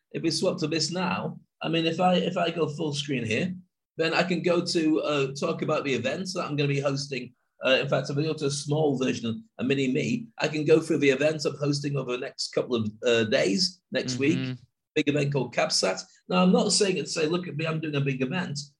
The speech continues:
Speaker 1: but what I'm saying is I had to really reinvent every single thing. So if I can't go out to gigs, when the gigs come to me, then I've got it completely controlled.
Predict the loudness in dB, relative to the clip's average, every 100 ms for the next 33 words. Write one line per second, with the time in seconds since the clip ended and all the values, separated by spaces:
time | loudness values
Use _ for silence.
0 | 2 4 6 4 4 4 2 2 0 -2
1 | -8 _ 0 2 2 4 4 2 2 2
2 | 2 2 0 0 -2 -4 _ 4 4 4
3 | 2 2 2 2 2 2 -4 -4 -8 -10
4 | -14 _ _ -2 4 6 6 2 2 2
5 | 2 0 0 -2 0 0 0 -4 0 0
6 | 0 -4 -6 -6 -10 0 4 4 4 0
7 | -2 -2 0 2 2 0 -2 -4 -6 -8
8 | -8 -2 0 2 -2 -2 -6 -2 -2 -2
9 | -4 -6 -4 -4 -4 -8